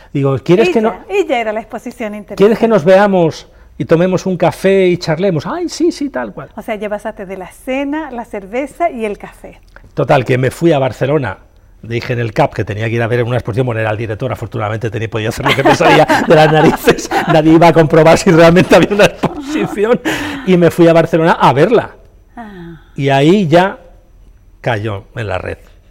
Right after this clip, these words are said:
Speaker 2: En tu red.
Speaker 1: Pobre, pobre Magdalena.
Speaker 2: Ah,
Speaker 1: Bien, ahí,
Speaker 2: bien.
Speaker 1: ahí empezó todo.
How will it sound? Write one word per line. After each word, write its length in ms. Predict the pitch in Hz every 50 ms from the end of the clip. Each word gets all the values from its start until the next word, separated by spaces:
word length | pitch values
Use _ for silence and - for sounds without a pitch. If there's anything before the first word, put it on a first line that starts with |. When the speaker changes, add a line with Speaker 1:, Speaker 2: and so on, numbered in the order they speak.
| _ -
Speaker 2:
En 220 | 202 185 185 180
tu 160 | - - -
red. 100 | 175 -
Speaker 1:
Pobre, 360 | - 139 131 120 120 120 127 - - - - - - - -
pobre 280 | - 143 143 139 135 127
Magdalena. 520 | 127 120 110 107 110 110 110 107 113 - - - - - -
Speaker 2:
Ah, 640 | 240 208 202 196 190 185 185 180 170 170 165 165 - - - - - 175 -
Speaker 1:
Bien, 220 | 131 117 104 107 131 156 156
ahí, 180 | 120 110 107 101
Speaker 2:
bien. 180 | 98 - -
Speaker 1:
ahí 120 | 123 120 123
empezó 280 | 120 120 - 131 104
todo. 220 | - 107 101 110